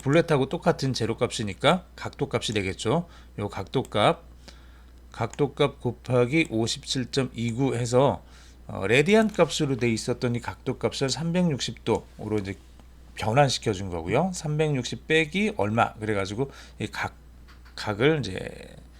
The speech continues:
계산을 해주는 거죠. 그래서 에로우라는 이 객체를 이, 이 각도만큼 회전시켜서,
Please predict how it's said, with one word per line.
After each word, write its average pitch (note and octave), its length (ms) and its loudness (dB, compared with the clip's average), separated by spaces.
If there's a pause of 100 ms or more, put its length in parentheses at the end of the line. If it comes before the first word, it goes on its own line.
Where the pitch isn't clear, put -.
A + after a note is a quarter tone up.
(140)
계산을 B2 320 2
해주는 C3+ 260 0
거죠. E2 240 -8
그래서 F2+ 240 -8 (380)
에로우라는 C3+ 800 4
이 A2 100 -2
객체를 B2 760 2 (800)
이, - 80 -18 (840)
이 B2 100 -4
각도만큼 B2+ 760 0
회전시켜서, E3+ 1400 0